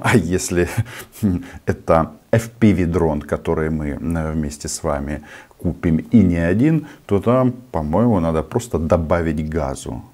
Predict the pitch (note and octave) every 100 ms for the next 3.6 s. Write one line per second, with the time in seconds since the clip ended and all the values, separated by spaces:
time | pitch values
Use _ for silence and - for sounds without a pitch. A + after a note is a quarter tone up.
0 | - - G3 A#2 D#2 - - - - -
1 | - - E2+ F#2+ - - - A2 G2 -
2 | A2 C3 A2+ E2+ D#2 D2 C#2 C2 G2+ G2+
3 | F2+ E2+ - E2 D#2+